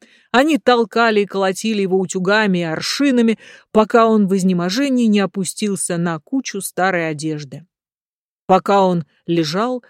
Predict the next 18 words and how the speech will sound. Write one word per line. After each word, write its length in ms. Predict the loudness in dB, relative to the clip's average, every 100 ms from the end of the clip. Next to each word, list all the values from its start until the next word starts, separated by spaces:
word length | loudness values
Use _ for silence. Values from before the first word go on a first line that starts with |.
| _ -4
хозяин 600 | 0 2 4 4 2 0
выговаривал 760 | 2 2 2 2 0 0 0
ему 340 | 0 -2 -2 0
за 160 | 2
украденную 680 | 0 0 0 0 0 -4 -4
одежду. 580 | -4 -2 -4 -4 -12 -16 _ _ _ _ 4
Напрасно 720 | 4 4 2 2 0 -4 -2
уверял 400 | 0 0 0 -2
его 240 | -4 -2
Лабакан, 560 | 0 -2 -4 -2 -2 -2
что 240 | -4 -4
он 100 | -4
вернулся 720 | -2 -4 -4 -2 -4 -4 -10 0
именно 380 | 4 4 4 0
с 100 | -6
целью 600 | -10 -2 2 2 0 0
возместить 720 | -2 0 0 -2 -4 -6 -4
всё. 480 | -6 -2 0 0